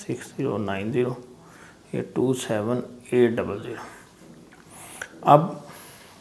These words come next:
ये देखें, एक check जो है ये हमारा payable है, इधर लिखा हुआ है amount payable in connection with bar stock। तो इधर लिख दें amount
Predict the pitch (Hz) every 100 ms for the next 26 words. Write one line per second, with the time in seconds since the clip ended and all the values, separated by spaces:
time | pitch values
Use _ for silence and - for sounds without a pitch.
0 | - 381 262 143 139 135 - 156 156 -
1 | - - - 160 156 - - 202 185 175
2 | 160 131 139 - - - - - - -
3 | - - - 180 160 156 135 131 139 156
4 | - - - - - - - - - -
5 | - - 151 143 131 131 123 123 123 123
6 | - 147 139 135 135 135 - - - -
7 | - - - - 139 131 151 156 - 160
8 | 165 165 143 139 175 151 143 139 131 127
9 | 147 135 135 127 117 117 117 - 101 101
10 | - - - - - - - - 135 139
11 | 127 127 127 120 117 123 -